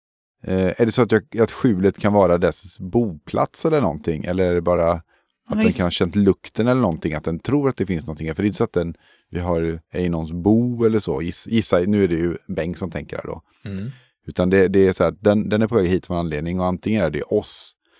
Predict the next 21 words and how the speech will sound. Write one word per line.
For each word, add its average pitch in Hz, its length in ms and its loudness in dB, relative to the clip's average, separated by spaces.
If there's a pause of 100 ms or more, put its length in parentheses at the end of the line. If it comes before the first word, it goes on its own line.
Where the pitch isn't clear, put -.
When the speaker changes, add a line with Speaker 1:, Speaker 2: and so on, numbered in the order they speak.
(140)
Speaker 1:
eller 92 200 0
så 92 160 2
är 87 120 4
det 78 80 -2
att - 60 -6
den 87 120 0
brukar 101 360 2
komma 120 240 0
hit. - 340 -6 (260)
Eh, 87 320 -10 (140)
och 95 240 -4
än 92 100 0
så - 120 -6
länge 117 200 0
har 90 100 2
den 92 120 -2
inte 90 200 -6
varit 76 340 -6
våldsam 92 720 0
mot 95 260 -4 (360)
mig. 113 340 -2